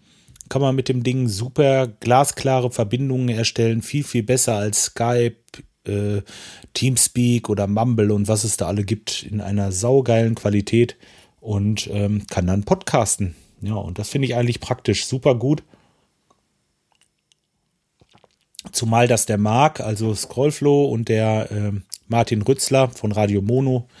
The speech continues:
Punkt net, ähm, die haben auch so eine Box und dann könnte ich mit denen mal so ein bisschen testen. Vielleicht gehe ich als Beta-User durch und der schickt mir sogar so eine Box zu. Ich würd's auch bezahlen, ganz ehrlich. Ich find das klasse, dieses Projekt. Ja.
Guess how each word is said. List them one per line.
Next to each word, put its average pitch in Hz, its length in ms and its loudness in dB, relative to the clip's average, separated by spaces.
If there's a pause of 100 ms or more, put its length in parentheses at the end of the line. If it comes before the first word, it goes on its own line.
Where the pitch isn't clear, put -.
(560)
Punkt 117 140 0
net, - 400 2
ähm, 110 240 0
die 104 200 -2
haben 110 120 -2
auch 127 120 -4
so 113 100 -2
eine 101 140 2
Box 90 300 -4
und 92 80 -4
dann 90 100 -2
könnte 110 200 -2
ich - 80 -6
mit 107 160 -2
denen 117 140 2
mal 101 120 0
so 107 80 -2
ein 104 80 0
bisschen 104 260 0
testen. - 360 -2
Vielleicht 139 320 0
gehe 190 100 0
ich 185 140 0
als 165 160 2
Beta-User 123 640 2
durch 127 320 0
und 117 140 -4
der 113 120 4
schickt - 380 -6
mir 110 80 2
sogar 101 240 0
so 98 80 -2
eine 95 100 0
Box 92 360 -6
zu. 101 180 -4
Ich 101 160 -6
würd's 190 200 4
auch 180 120 4
bezahlen, 123 460 0
ganz 92 180 -4
ehrlich. 107 400 -6
Ich - 100 -18
find 104 140 -10
das - 160 -4
klasse, 101 360 -4 (960)
dieses 90 280 -6
Projekt. 92 560 -4 (360)
Ja. 90 220 -6